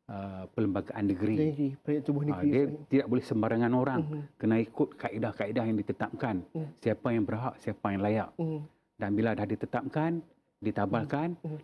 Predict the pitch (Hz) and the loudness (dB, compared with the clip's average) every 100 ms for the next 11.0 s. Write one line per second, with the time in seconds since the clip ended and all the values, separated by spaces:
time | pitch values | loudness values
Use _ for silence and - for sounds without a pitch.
0 | - 151 120 139 135 156 143 - 120 135 | -6 -4 -4 -4 -4 -4 -4 -2 -2 0
1 | 131 - 151 151 - - 127 131 123 - | -2 -2 -2 -2 -4 -4 -2 -2 -2 -4
2 | 120 - - 160 160 - 143 92 - 165 | -4 -2 -2 -2 0 2 2 0 -4 -4
3 | 156 151 _ 123 120 117 120 - 107 117 | -4 -10 _ -2 -2 -2 -4 -4 -2 -2
4 | - 127 120 113 120 - 123 117 113 110 | -2 -2 -2 -2 -2 -2 -2 0 0 -2
5 | 110 107 107 - _ - 117 104 104 120 | -2 -4 -6 -12 _ -2 0 2 2 0
6 | 101 - 104 90 - _ _ _ _ 123 | 0 -2 -2 -4 -10 _ _ _ _ 2
7 | 147 165 156 131 143 - 165 165 - - | 2 0 -6 -8 -8 -2 -2 0 -4 -6
8 | - - 135 147 110 80 _ 160 151 - | -4 0 0 0 -2 -4 _ -8 -8 -14
9 | _ - 117 143 143 139 147 151 151 135 | _ -6 -2 0 0 0 -2 -2 -2 -2
10 | 139 156 143 120 - _ _ 170 165 170 | 2 0 0 -6 -10 _ _ -8 -6 -6